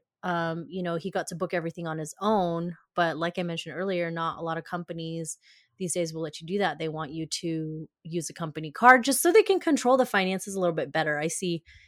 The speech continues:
you know, what they're trying to do, but in the past, like, w-, when you've had, like, multiple day stays,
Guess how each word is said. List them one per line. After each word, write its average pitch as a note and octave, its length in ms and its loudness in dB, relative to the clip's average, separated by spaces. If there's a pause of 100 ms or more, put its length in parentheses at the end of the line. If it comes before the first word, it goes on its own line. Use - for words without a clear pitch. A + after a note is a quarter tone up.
(220)
you F3 80 -8
know, E3 140 0
what D#3+ 180 -2
they're D#3+ 80 -2
trying D#3+ 220 -6
to D#3+ 80 -4
do, D#3+ 340 -4
but E3+ 280 2 (440)
in G#3 140 4
the A3 100 6
past, G#3 560 6
like, F3+ 240 2 (320)
w-, F3+ 360 0 (720)
when G3 280 4
you've F#3 240 0
had, F3+ 280 2
like, E3 240 0
multiple F#3 500 -2
day D#3+ 220 -4
stays, F#3+ 880 6